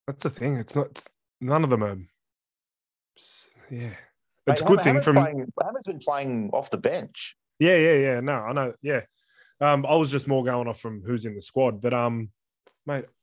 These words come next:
Speaker 1: I'll tell you what, hope, hope, um, Ponga brings his Newcastle form into the game 'cause he's playing busted.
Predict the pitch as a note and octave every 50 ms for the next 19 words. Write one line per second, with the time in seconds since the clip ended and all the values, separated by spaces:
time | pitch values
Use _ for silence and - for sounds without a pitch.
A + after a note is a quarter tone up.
0 | _ - - - G3+ A3+ D#3+ C#3 D3 A2+ F#2+ - - D#3+ D#3+ - _ _ _ _
1 | _ _ _ _ - - - - F3+ D3+ - C#3+ C#3 C3 A#2+ A2+ G#2+ G#2 G2+ G2
2 | _ _ _ - - - _ - B2+ B2+ B2 A#2 G#2+ A#2+ B2 A#2+ A2 G#2+ A2 A2
3 | G#2+ F#2+ G#2+ A#2+ C3+ C3 C3 A2+ G2+ - - F#2+ - - G#2+ G#2 G#2 G2+ G2+ F#2
4 | G2+ F#2+ G2 F#2 G#2 G#2 F#2+ A#2+ G#2+ F#2+ - - _ _ _ _ _ _ _ _
5 | _ _ _ _ _ _ _ _ - - - C3+ C#3+ C#3 A#2+ A#2+ A#2+ C3+ C#3 -
6 | - G2+ G2 G#2+